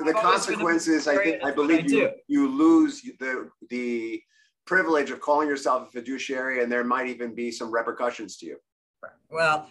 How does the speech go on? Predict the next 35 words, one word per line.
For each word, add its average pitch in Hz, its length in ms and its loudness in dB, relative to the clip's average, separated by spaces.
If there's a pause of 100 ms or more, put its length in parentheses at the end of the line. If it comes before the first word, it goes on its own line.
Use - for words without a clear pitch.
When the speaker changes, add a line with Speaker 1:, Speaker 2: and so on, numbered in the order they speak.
Speaker 2:
you 208 100 -2
know, 180 120 4
what, 220 300 2
what 214 220 0
we 262 200 -4
do 214 320 0
is 185 180 -8
we 185 120 -8
basically 175 680 -4
are 151 200 0
looking 156 480 -4
to 160 120 -12
make 143 280 -6
sure 127 580 -4 (240)
that 131 340 -2
the 147 60 -12
client's 151 560 -6
best 180 420 -4
interests 143 680 -6
are 143 180 -2
served. 127 720 -6 (400)
And, 139 720 -6
you 160 60 -12
know, 143 260 -6
we're 185 180 -2
here 196 260 -2
for 170 180 0
the 151 140 -4
client, 135 560 -6 (280)
and 165 300 -4
there's 196 240 -4
no 226 140 0
conflict 214 500 -6
of 220 80 -10
interest. - 640 -8